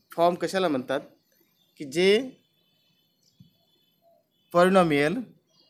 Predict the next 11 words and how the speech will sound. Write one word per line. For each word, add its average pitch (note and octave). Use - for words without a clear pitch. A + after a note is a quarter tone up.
जी F#3
बहुपदी F#3+
ही G3+
दिलेल्या F#3+
चलाच्या F3
पद, E3+
अ, D#3
पद D3
जे E3
असतात C#3+
त्यांच्या D#3+